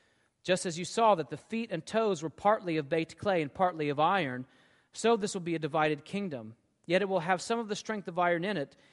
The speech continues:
even as you saw iron mixed with clay. As the toes were partly iron and partly clay, so this kingdom,"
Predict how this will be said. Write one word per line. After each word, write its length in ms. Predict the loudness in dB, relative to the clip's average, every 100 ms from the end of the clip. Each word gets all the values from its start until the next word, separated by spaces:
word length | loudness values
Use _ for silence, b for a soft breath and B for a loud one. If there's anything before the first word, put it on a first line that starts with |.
| b b -4
even 240 | -4 -2
as 160 | -4 -4
you 80 |
saw 200 | -2 0
iron 360 | 2 2 0 -2
mixed 240 | -6 -8
with 180 | -14 -14
clay. 460 | -4 0 0 -2 -8 _ _ _ _ _ _ 2
As 180 | 2 2
the 100 | -2
toes 400 | 0 6 6 6
were 80 |
partly 400 | 0 2 2 2
iron 260 | 2 4 2
and 100 | -2
partly 280 | -4 -4 -6
clay, 600 | -4 2 4 4 2 -2 b b b -10
so 280 | 2 4
this 180 | 4 0
kingdom," 560 | 0 -2 0 -2 -4